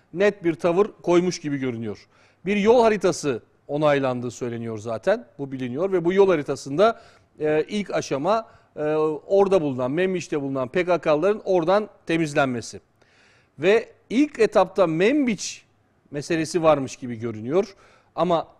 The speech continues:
asıl hedefin Fırat'ın doğusu olduğu ortaya çıkıyor yavaş yavaş. Çünkü Türkiye bir taraftan da Kandil'e operasyon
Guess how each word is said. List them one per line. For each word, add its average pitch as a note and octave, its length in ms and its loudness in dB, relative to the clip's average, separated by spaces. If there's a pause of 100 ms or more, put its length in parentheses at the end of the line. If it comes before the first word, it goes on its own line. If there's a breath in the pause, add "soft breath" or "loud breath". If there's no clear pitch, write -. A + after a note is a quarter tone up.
(200)
asıl G3+ 360 -4
hedefin F3+ 520 -4 (140)
Fırat'ın F#3+ 500 2
doğusu D#3 340 -2
olduğu D3+ 540 0 (380)
ortaya A#2 360 -8
çıkıyor A2 320 -10
yavaş G2+ 320 -10
yavaş. E2+ 280 -20 (460 soft breath)
Çünkü F#3 440 0 (260)
Türkiye F3+ 440 0
bir F3+ 140 0
taraftan E3 480 4
da A3 240 4 (360 soft breath)
Kandil'e F#3+ 400 0
operasyon C3 640 -2